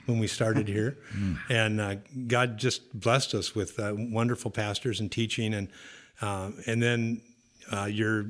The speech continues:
Speaker 1: sister, Rachel, uh, really changed our lives 'cause she was born severely, profoundly brain injured. And the church really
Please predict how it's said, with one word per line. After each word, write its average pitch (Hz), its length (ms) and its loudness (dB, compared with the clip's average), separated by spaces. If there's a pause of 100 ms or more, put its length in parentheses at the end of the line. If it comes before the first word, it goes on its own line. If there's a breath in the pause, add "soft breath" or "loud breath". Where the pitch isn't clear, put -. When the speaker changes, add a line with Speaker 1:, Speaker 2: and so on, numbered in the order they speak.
(140)
Speaker 1:
sister, 143 720 2 (540 soft breath)
Rachel, 117 680 2
uh, 101 380 0
really 120 340 2
changed 117 380 0
our 104 120 0
lives 107 320 0
'cause - 140 0
she - 140 -2
was 104 140 -2
born 104 280 -2
severely, 104 640 0 (280 loud breath)
profoundly 110 500 2
brain 110 280 4
injured. 95 400 -2
And 95 220 -2 (760 soft breath)
the 101 140 -2
church 117 520 2
really 110 720 4